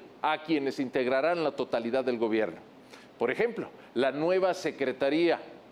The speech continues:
para los Desaparecidos, que tendrá entre sus facultades, pues, eh, dirigir al C cinco y nada más y nada menos que encabezar una nueva dirección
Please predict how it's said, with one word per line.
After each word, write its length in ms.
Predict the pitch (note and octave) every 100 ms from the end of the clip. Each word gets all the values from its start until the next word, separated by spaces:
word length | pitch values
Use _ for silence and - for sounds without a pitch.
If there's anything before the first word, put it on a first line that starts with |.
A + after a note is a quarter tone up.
| -
para 180 | C3
los 160 | A#2 G#2+
Desaparecidos, 880 | G#2+ A#2+ - G#2+ G2+ C3 F#2+ - - - - -
que 100 | C#3
tendrá 380 | D3 D3 G3+ G#3+
entre 240 | F#3+ F3+
sus 180 | D#3+ C#3
facultades, 800 | D3+ - C#3 F#3 G3+ D3 - - - - - - - - -
pues, 320 | A2+ - -
eh, 140 | A#2
dirigir 560 | G#2 A#2+ A#2 A2 G3+ G3+
al 100 | D3
C 140 | -
cinco 580 | C3+ D#3+ D3+ D3+ A3+ A3+ - -
y 140 | C#3
nada 260 | D3+ G3 D#3+
más 220 | F#3 E3
y 40 |
nada 220 | D3+ F3 D3
menos 400 | F#3+ F#3+ C#3 - - - -
que 120 | C3+
encabezar 500 | C3+ C3+ B2+ C3 E3
una 160 | D#3+ C3+
nueva 260 | C#3 D#3+
dirección 520 | B2+ A#2 G#2+ D#3 D3+